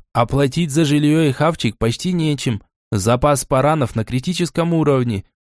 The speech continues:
Для живчика нужно поберечь. За пузырь заплатим и все. Придется на время завязывать, пока не разбогатеем. Что за работа? Обычная.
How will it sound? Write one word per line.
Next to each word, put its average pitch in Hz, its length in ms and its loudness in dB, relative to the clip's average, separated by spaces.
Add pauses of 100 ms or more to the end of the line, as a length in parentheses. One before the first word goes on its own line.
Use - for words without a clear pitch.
(120)
Для 123 240 2
живчика 180 440 0
нужно 160 280 0
поберечь. 143 540 0 (240)
За 107 220 2
пузырь 147 360 0
заплатим 156 540 0
и 147 40 -2
все. 147 420 0 (120)
Придется 139 460 0
на 156 120 2
время 151 280 2
завязывать, 143 680 0
пока 123 280 2
не 120 120 2
разбогатеем. 113 840 -2 (440)
Что - 380 -6
за 104 140 2
работа? 101 500 -2 (380)
Обычная. 165 800 -2